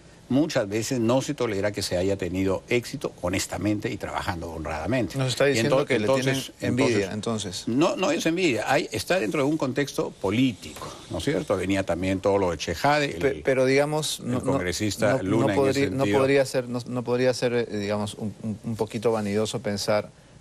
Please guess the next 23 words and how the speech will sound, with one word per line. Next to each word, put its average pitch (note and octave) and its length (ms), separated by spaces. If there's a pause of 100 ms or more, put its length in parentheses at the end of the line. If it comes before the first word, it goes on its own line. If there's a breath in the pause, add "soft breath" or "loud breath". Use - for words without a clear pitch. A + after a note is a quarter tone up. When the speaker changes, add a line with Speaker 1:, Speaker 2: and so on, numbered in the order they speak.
Speaker 2:
que - 80
el F#2+ 80
partido A2 340
de A2 60
gobierno G#2 320
está G#2 160
preocupado G#2 840 (200)
en G#2 480
medrar A2 600 (120)
su - 180
imagen G#2+ 600 (500)
como G2+ 220
candidato G2+ 600
futuro, C3 880
digamos, A#2+ 280
¿no C#3+ 100
tendrá C#3+ 280
otros C3+ 220
Speaker 1:
Eh, - 20
Speaker 2:
temas C#3 220
de B2 60
Speaker 1:
di-, E3 60
Speaker 2:
agenda? D3+ 380